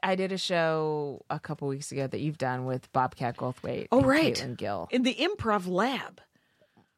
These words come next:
Speaker 2: How weird
Speaker 1: I
Speaker 2: is that?
Speaker 1: love the Improv Lab. It is such a cool little space.
Speaker 2: It's a great space. I wish they would have.
Speaker 1: What?
Speaker 2: I liked hanging out at that bar, and now you gotta go hang out at the other weird bar.
Speaker 1: Fucking hang out.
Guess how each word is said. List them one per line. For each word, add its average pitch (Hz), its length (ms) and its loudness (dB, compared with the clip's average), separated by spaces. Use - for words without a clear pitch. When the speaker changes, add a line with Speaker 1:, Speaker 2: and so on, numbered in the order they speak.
Speaker 2:
How 403 200 2
weird 415 280 4
Speaker 1:
I 254 40 4
Speaker 2:
is 214 100 2
that? 214 240 0
Speaker 1:
love 202 340 -6
the 175 200 -4
Improv 156 500 -2
Lab. 127 580 0
It 156 140 8
is 156 380 2
such - 340 0
a 170 60 2
cool 143 380 4
little 131 180 -2
space. 117 500 -4
Speaker 2:
It's 180 140 0
a 190 40 0
great 254 260 2
space. 359 300 0
I 185 80 4
wish 294 220 0
they 415 80 4
would 381 140 4
have. 330 300 -4
Speaker 1:
What? - 260 0
Speaker 2:
I 269 120 2
liked 311 340 0
hanging 277 320 -2
out 277 180 2
at 185 120 0
that 165 180 -2
bar, 143 320 -2
and 208 120 0
now 220 80 4
you 247 100 2
gotta 240 160 4
go 220 160 0
hang 214 240 0
out 208 200 2
at 196 100 -2
the 202 100 0
other 190 300 0
weird 190 380 0
bar. 143 360 -4
Speaker 1:
Fucking 185 300 -6
hang 139 340 -2
out. 135 380 2